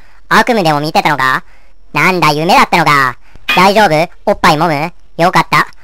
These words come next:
お前らはいつも通りだな。まさきも割といつも通りだな。ゲセヌ！い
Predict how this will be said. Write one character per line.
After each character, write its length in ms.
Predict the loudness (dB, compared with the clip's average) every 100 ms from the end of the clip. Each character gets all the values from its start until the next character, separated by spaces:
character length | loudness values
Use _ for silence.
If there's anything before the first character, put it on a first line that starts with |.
| -4
お 140 | 0
前 160 | 2 4
ら 80 | 2
は 60 |
い 40 | 2
つ 120 | 0
も 100 | 2
通 80 | 2
り 80 |
だ 60 | 2
な。 200 | 0 -2 -6 -20 -12 -2
ま 200 | 0 2
さ 140 | 0
き 100 | 0
も 180 | -2 -2
割 240 | -2 -2 2
と 120 | 0
い 60 | 0
つ 100 | 0
も 100 | 0
通 80 |
り 80 | 0
だ 80 | 0
な。 220 | -2 -2 -6 -20 -20 -10
ゲ 80 | 0 2 2
セ 160 | 2
ヌ！ 80 |
い 40 | 2